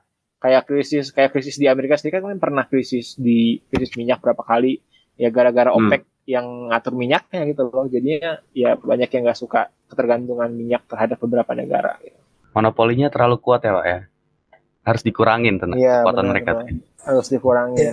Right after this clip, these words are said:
Speaker 4: opec
Speaker 1: Kan
Speaker 4: tuh kan
Speaker 1: kalau
Speaker 4: kartel
Speaker 1: monopol-,
Speaker 4: sebenarnya. <laughs>
Speaker 1: Kartel.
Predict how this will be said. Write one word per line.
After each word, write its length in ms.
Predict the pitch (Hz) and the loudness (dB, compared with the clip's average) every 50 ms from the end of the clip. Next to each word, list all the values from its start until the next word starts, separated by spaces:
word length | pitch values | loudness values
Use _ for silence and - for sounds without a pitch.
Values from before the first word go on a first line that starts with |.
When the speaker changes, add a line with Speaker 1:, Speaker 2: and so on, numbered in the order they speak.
| 127 127 | -4 -4
Speaker 4:
opec 300 | - 185 170 - 185 180 | -2 -2 0 2 0 0
Speaker 1:
Kan 100 | 165 175 | 2 2
Speaker 4:
tuh 100 | 196 196 | 2 2
kan 100 | 190 - 156 | 4 4 6
Speaker 1:
kalau 100 | 151 151 | 6 6
Speaker 4:
kartel 220 | 156 180 170 170 156 170 190 | 4 4 2 0 2 2 2
Speaker 1:
monopol-, 220 | 170 160 156 151 | 4 6 4 4
Speaker 4:
sebenarnya. 360 | 156 139 131 127 120 113 131 127 - | 4 0 -4 -8 -10 -10 -12 -6 -2
<laughs> 40 | - - - - - - - - _ _ _ _ _ _ _ _ _ | 0 2 2 2 2 -2 -10 -18 _ _ _ _ _ _ _ _ _
Speaker 1:
Kartel. 560 | - 117 117 120 131 - - 131 127 123 | 0 2 2 2 2 2 2 4 4 4